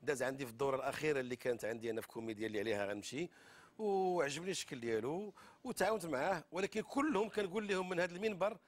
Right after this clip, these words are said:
"راه التتويج او النجاح ديالكم في برنامج موسيقي او كوميدي لا يعني انكم نجوم، يعني انكم ممكن تكونوا فنانين." فالغرور لا، والتربيه الحسنه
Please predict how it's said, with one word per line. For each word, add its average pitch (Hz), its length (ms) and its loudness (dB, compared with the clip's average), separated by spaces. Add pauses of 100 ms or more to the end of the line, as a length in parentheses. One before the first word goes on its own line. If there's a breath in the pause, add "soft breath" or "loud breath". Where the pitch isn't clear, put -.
(320 loud breath)
"راه 175 140 4
التتويج 180 680 -2
او 175 120 4
النجاح 185 420 0
ديالكم 165 380 -4
في 127 80 -8
برنامج 170 500 0
موسيقي 170 520 -2
او 147 180 -2
كوميدي 190 540 -2 (240 loud breath)
لا 196 160 2
يعني 202 340 0
انكم 180 360 -2
نجوم، 131 420 -2 (360 loud breath)
يعني 156 360 2
انكم 202 500 0
ممكن 214 460 -2
تكونوا 339 560 0 (280)
فنانين." 156 580 -2 (880 soft breath)
فالغرور 185 1040 2
لا، 175 260 -2 (1160)
والتربيه 190 560 0
الحسنه 165 520 0